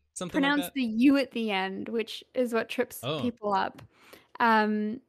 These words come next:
Speaker 2: but you're, you're definitely close. It's recognizable, but I don't even know.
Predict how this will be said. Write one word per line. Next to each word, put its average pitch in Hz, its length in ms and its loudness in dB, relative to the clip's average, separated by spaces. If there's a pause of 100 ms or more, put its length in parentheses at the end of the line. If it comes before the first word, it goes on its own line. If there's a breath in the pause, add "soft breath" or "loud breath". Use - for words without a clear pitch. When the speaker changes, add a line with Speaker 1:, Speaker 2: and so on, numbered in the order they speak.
(100)
Speaker 2:
but 247 160 2
you're, 311 240 4
you're 302 200 4
definitely 359 440 4
close. 233 580 2
It's - 160 -10
recognizable, 294 960 4
but 233 160 2
I 240 240 2
don't 240 180 2
even 208 220 -2
know. 208 200 0